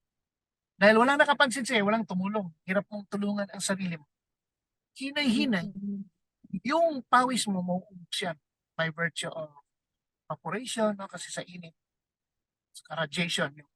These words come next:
Speaker 1: tubig mo, kakainin ng, ng elemento, ng, ng, ng environment, no? Yun ang pagpunta na sa major illness, yung sinasabi natin, yung severe na, no?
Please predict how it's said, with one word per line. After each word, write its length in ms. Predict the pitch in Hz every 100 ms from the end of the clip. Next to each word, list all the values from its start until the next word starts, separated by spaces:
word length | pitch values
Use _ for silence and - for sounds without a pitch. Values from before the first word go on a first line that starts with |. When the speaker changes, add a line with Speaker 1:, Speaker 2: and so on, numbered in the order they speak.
| _ _
Speaker 1:
tubig 240 | 196 196 180
mo, 160 | 160 160
kakainin 540 | - - - 180 175 165
ng, 240 | 156 151 151 - _ _ _ _ _ _ _ _ _
ng 140 | 160 165 160 -
elemento, 480 | 175 196 247 - 160
ng, 160 | 156 156
ng, 200 | 170 175 _
ng 260 | - 180 185 202
environment, 560 | 175 208 233 202 147 _
no? 100 | 185 _ _ _ _ _ _ _ _ _ 214
Yun 320 | 208 254 196 _ _
ang 220 | - 190 175
pagpunta 480 | 180 - 196 185 175
na 160 | 170
sa 300 | 180 170 165 - _ _ _ _ _ _ _ _ _ _ _ -
major 320 | 185 170 175
illness, 560 | 165 151 156 151 - - -
yung 140 | 156
sinasabi 420 | 160 156 170 160
natin, 320 | 170 165 170 160 _ _ _ _
yung 160 | - 175
severe 400 | - 170 180 185
na, 160 | 175
no? 140 | 156